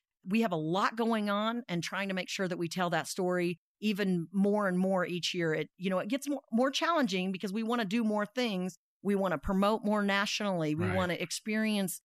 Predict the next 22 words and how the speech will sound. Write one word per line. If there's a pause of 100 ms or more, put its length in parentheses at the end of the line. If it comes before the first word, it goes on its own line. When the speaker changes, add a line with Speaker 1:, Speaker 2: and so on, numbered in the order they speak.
(240)
Speaker 1:
bring
in
more
events.
And
sometimes
those
cost
money,
but
we
want
to
be
a
good
partner
with
all
of
them. (240)
Speaker 2:
Yeah.